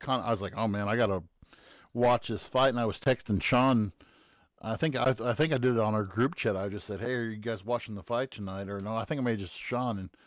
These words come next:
he's like, "Oh man, I forgot about it." And so, but, uh, you know, it was, I thought it was a very, for those of you who didn't see it,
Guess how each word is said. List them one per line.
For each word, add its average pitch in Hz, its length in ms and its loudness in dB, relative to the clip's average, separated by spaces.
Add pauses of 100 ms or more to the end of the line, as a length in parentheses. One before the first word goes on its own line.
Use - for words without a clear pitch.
(300)
he's 110 160 -14
like, 101 220 -14
"Oh 214 240 2
man, 240 240 0
I 170 100 2
forgot 180 380 -2
about 127 320 4
it." 113 120 0
And 110 260 0 (500)
so, 107 480 4 (100)
but, 104 460 0
uh, 98 380 0 (100)
you 104 160 -2
know, 87 320 -8 (480)
it 127 140 -2
was, 123 260 -2 (100)
I 135 200 0
thought 113 340 -2 (480)
it 117 80 -6
was 110 180 -6
a 104 60 -6
very, 120 760 -2 (800)
for - 120 0
those 160 200 8
of 147 100 6
you 139 100 8
who 127 100 8
didn't 127 280 8
see 131 260 6
it, 127 180 8